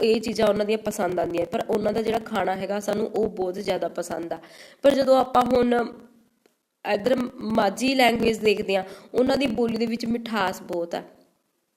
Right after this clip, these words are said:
ਪਰ ਉਹ ਗੱਲ ਹੈ ਕਿ ਉਹ ਇੱਧਰ ਮਾਲਵੇ ਲੋਕਾਂ ਨੂੰ ਬਹੁਤ ਘੱਟ ਵੀ ਉਹ ਕਰਦੇ ਹੈਗੇ ਆ,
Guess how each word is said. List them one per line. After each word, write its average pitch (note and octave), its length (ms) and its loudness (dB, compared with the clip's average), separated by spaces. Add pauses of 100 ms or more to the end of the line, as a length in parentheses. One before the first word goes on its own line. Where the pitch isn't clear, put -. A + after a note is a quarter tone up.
(340)
ਪਰ C#4 120 6 (140)
ਉਹ C4 240 4
ਗੱਲ C4 140 4
ਹੈ B3+ 260 4
ਕਿ C4+ 340 -2 (100)
ਉਹ B3 340 0 (540)
ਇੱਧਰ A#3+ 200 2
ਮਾਲਵੇ A#3+ 340 2
ਲੋਕਾਂ A#3 320 -2
ਨੂੰ A#3 140 -4
ਬਹੁਤ A3 380 -2
ਘੱਟ A#3 240 -2
ਵੀ G#3+ 120 -4
ਉਹ A3 100 -2
ਕਰਦੇ G3 360 -2
ਹੈਗੇ F#3+ 240 -2
ਆ, F#3+ 100 0